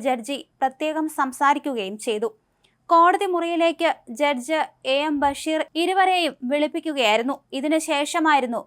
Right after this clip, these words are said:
വിധി പ്രഖ്യാപനം. പ്രതിയുടെ പ്രായം പരിഗണിക്കാൻ കഴിയില്ലെന്നും പ്രകോപനമില്ലാതെയുള്ള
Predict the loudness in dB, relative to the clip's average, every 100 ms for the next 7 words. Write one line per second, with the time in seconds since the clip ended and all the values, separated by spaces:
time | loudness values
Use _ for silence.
0 | -8 -8 -8 -6 -6 0 0 0 -6 -10
1 | _ _ _ _ 0 2 2 2 2 4
2 | 4 4 2 2 2 -2 -2 -2 0 4
3 | 4 2 -2 0 -2 -4 _ _ 2 4
4 | 2 2 0 -2 0 2 2 2 2